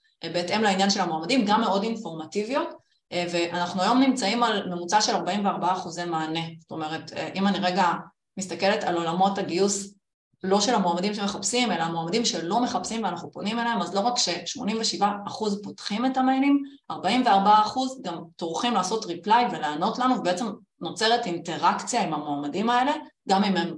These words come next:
עכשיו לא באים לעבוד ב-, בחברה,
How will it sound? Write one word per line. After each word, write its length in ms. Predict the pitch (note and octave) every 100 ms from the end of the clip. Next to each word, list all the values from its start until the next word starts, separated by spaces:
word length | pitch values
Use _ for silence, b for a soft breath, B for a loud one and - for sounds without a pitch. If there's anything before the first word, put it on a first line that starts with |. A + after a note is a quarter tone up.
| -
עכשיו 320 | - F3 E3+
לא 80 | E3+
באים 280 | F3 F#3+ F#3+
לעבוד 360 | D#3+ D#3+ E3+ D#3
ב-, 20 | D3 D3 C#3+
בחברה, 640 | D3 C#3+ C#3 D3+ D3+ C4